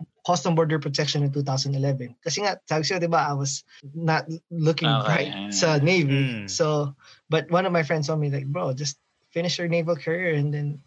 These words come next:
Speaker 1: go after." And a lot of, you know, maraming gumagawa nun. So,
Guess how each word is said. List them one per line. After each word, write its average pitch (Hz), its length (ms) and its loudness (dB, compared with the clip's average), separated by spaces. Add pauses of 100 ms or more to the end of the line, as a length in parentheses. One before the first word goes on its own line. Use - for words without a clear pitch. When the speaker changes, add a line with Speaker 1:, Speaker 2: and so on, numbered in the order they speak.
(120)
Speaker 1:
go 156 160 0
after." 160 320 -8 (240)
And 180 160 2
a 185 80 2
lot 254 160 6
of, 180 200 2 (160)
you 170 160 0
know, 156 120 2
maraming 214 360 2
gumagawa 165 480 2
nun. 135 160 0
So, 147 240 -2